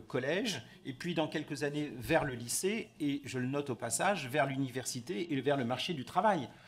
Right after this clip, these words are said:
dans un horizon de dix à quinze ans, dans des marchés du travail qui sont déjà des marchés tendus. Et donc, on, euh, les, les choses ne vont pas s'éclaircir compte tenu de la situation démographique de notre, euh, pays. Mais, euh, ce que nous, euh, faisons, c'est,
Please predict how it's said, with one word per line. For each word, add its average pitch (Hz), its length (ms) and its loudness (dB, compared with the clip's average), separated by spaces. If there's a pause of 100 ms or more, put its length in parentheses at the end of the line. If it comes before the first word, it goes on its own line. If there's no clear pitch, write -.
(160)
dans 151 300 6
un 127 140 2
horizon 127 340 0
de 135 140 -2
dix 143 260 -4
à 127 80 -2
quinze 135 300 -2
ans, 214 260 0 (160)
dans 139 140 2
des 135 100 2
marchés 131 320 -2
du 127 120 -10
travail 151 360 0
qui 139 120 -14
sont - 160 -8
déjà 131 440 -2 (260)
des 123 80 -4
marchés 127 340 0
tendus. 160 500 -2 (340)
Et 120 60 -10
donc, 147 240 -6
on, 127 140 -2 (200)
euh, 117 80 -8
les, 120 140 -6
les 123 120 -6
choses 185 280 0
ne 139 60 0
vont 113 140 -6
pas 156 160 2
s'éclaircir 165 840 -2 (340)
compte 151 160 -2
tenu 165 260 0
de 165 100 0
la 131 100 -4
situation 151 560 -2
démographique 151 800 -2 (320)
de 123 100 2
notre, 151 380 4
euh, 139 680 0
pays. 175 360 0 (260)
Mais, 156 380 2 (100)
euh, 127 300 -2 (240)
ce - 240 0
que 175 160 0
nous, 156 340 2
euh, 120 280 0
faisons, 151 420 -4
c'est, 151 340 -2